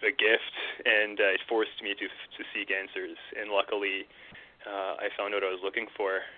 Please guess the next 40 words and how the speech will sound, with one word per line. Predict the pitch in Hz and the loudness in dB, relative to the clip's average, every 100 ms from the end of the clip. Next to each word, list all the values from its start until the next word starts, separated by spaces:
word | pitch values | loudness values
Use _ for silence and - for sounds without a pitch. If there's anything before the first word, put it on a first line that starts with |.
| - | -16
um, | - 101 90 98 - | -12 -12 -14 -16 -14
through, | 113 104 98 92 - | -8 -6 -6 -8 -8
through | 120 107 | -4 2
meditation | 104 101 107 104 104 | 4 4 2 0 -2
init-, | 98 95 - 87 | -6 -2 0 0
initially, | 104 101 98 98 104 - - - - - | 0 0 0 -4 -6 -12 -20 -20 -20 -12
which | - - - - - | 0 2 2 -2 -12
was | 98 - | -12 -8
the | 98 - - | -10 -10 -2
first | 113 107 - - | 0 0 0 -2
tool | 127 117 107 110 | 0 4 4 6
that | 107 | 4
I | |
used | 101 101 98 98 - | 4 2 0 -4 -8
to | 101 92 | -8 2
get | 104 98 - | 4 4 4
out | 107 101 101 | 6 6 6
of | 98 98 - | 4 2 -4
the, | 104 98 92 - - - - - _ 104 | -2 -2 -2 -8 -14 -20 -20 -20 _ -8
um, | 95 92 95 - - - - - - - | -6 -6 -10 -20 -20 -20 -20 -20 -20 -10
permanent | - 104 104 98 | 0 4 4 2
kind | - 101 | -2 -4
of | 95 | -2
panic | - 101 98 - - | 6 6 6 -2 -2
state | 98 92 | 0 0
that | 98 | -2
I, | 95 78 _ - | -4 -6 _ -8
that | 98 | -6
I | 98 | -4
fo-, | - 95 | -6 -6
uh, | 98 95 - | -4 -4 -4
um, | 107 104 - - - - | -6 -6 -10 -20 -18 -6
found | 104 | -4
myself | 98 - 98 - | -4 -4 -4 -4
in | 101 | -6
after, | 95 - 202 - - | -8 -6 -6 -6 -8
um, | - - - - - | -8 -10 -18 -14 -10
the | |
panic | - 98 98 | -6 -4 -4
attack. | - - - | -6 -10 -10